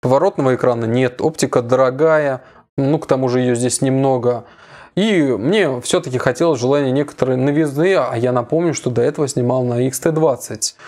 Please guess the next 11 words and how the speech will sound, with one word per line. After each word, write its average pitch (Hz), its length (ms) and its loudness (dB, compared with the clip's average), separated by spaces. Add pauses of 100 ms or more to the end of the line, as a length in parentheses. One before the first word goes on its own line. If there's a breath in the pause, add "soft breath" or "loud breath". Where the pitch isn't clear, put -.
(220 loud breath)
В, - 200 -6
в 151 220 0
общем-то, 202 480 0
это 170 300 -2
всё - 260 0
заставило 147 480 0
отказаться 120 480 -4
от 113 140 -6
X - 140 -6
T 117 120 -4
три. 117 300 -12